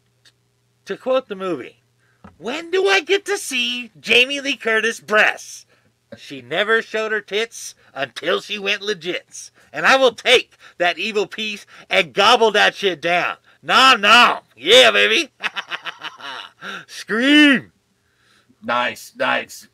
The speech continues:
Speaker 2: Nice one, bro. Uh, I knew that you would get that, you horny little devil, you. So, uh, <laughs> take us home so we could get to La Quinta, senor.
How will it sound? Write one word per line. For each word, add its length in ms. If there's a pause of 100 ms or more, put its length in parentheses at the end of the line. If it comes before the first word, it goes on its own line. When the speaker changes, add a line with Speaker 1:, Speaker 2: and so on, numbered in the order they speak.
Speaker 2:
Nice 320
one, 160
bro. 340 (300)
Uh, 140 (140)
I 100
knew 360
that 200
you 100
would 180
get 200
that, 280
you 140
horny 320
little 240
devil, 280
you. 220
So, 340
uh, 380
<laughs> 60
take 280
us 160
home 540 (560)
so 180
we 140
could 180
get 240
to 360 (240)
La 360
Quinta, 680 (200)
senor. 680